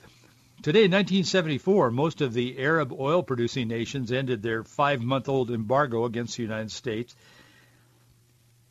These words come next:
Associated Press says that that was sparked by American support for Israel in the Yom Kippur War.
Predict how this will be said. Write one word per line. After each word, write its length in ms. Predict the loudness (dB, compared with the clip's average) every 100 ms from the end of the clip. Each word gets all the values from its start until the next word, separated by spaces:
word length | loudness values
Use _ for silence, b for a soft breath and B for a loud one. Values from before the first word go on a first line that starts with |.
| -8
Associated 540 | 0 0 4 4 4
Press 260 | 4 4 4
says 340 | 0 0 0
that 120 | -2
that 240 | 0 -2 -2
was 160 | -8
sparked 420 | -4 2 2 2
by 180 | -4 -2
American 420 | -2 -2 -2 -4
support 460 | -10 -8 -4 -4 -4
for 180 | -8 -2
Israel 580 | 2 2 2 -2 -4 -6
in 180 | -8 -8
the 80 | -4
Yom 440 | 0 0 -2 -6 b b b b _
Kippur 480 | -10 -6 -2 0 0
War. 580 | -2 0 2 4 2